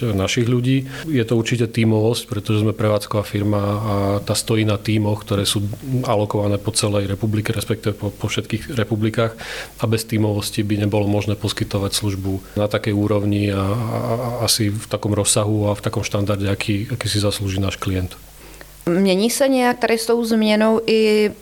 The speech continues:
Speaker 2: portfolium vašich klientů?
Speaker 1: Portfólio klientov sa nemení. Portfólio zostáva rovnaké. Na druhej strane si myslím, že vďaka oveľa bližšej spolupráci v rámci stredoeurópskeho regiónu sme schopní efektívnejšie adresovať, e, špecifické potreby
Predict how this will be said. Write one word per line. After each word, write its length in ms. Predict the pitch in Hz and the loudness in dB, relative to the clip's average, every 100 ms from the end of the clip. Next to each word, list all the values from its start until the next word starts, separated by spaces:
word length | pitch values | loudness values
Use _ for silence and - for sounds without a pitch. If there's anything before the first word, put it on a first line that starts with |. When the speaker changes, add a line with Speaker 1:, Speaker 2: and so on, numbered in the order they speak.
| - | -2
Speaker 2:
portfolium 480 | 170 - 196 196 196 | -2 0 0 2 2
vašich 300 | 175 185 - | 0 -2 2
klientů? 560 | 185 254 277 277 285 - - - - - | 2 2 2 0 0 -6 -20 -20 -20 -4
Speaker 1:
Portfólio 560 | 123 123 - 156 160 156 | -2 0 2 2 2 2
klientov 480 | 165 160 151 160 | 2 2 2 0
sa 80 | - | 2
nemení. 480 | 160 170 165 110 101 - | 4 4 4 2 -2 -2
Portfólio 400 | 120 120 143 135 | -2 0 2 4
zostáva 400 | 135 - 139 120 | 2 2 2 4
rovnaké. 480 | 127 127 151 143 143 | 2 2 2 2 4
Na 160 | 120 | 2
druhej 320 | 131 151 135 | 4 4 4
strane 400 | 120 - 123 127 | 2 2 2 2
si 80 | - | 2
myslím, 240 | 123 - 123 | 0 2 0
že 80 | |
vďaka 560 | 120 120 117 123 117 120 | 2 0 2 2 4 2
oveľa 320 | 127 117 117 | 2 4 4
bližšej 400 | 110 113 - 110 | 2 0 0 0
spolupráci 560 | 117 113 110 113 - 110 | 2 0 2 0 2 0
v 80 | 110 | 0
rámci 240 | 107 120 | 0 -2
stredoeurópskeho 800 | - 113 110 113 113 - 113 107 | 0 2 2 2 0 0 2 2
regiónu 480 | 107 110 107 107 104 | 2 2 4 2 2
sme 160 | 107 | 0
schopní 560 | 101 - 107 113 107 104 - - - - | 0 -2 0 2 2 0 -4 -14 -14 -4
efektívnejšie 880 | 117 117 - 113 110 107 - 110 107 - 156 131 | -2 -2 -2 2 2 2 0 0 -2 -6 -6 -2
adresovať, 720 | 127 107 113 - 107 104 101 | 0 0 0 0 0 0 0
e, 320 | - 110 101 | -2 0 0
špecifické 560 | 101 - 110 107 110 117 | 0 -2 -2 0 -2 -2
potreby 640 | 117 110 113 101 104 104 | -2 0 0 2 2 0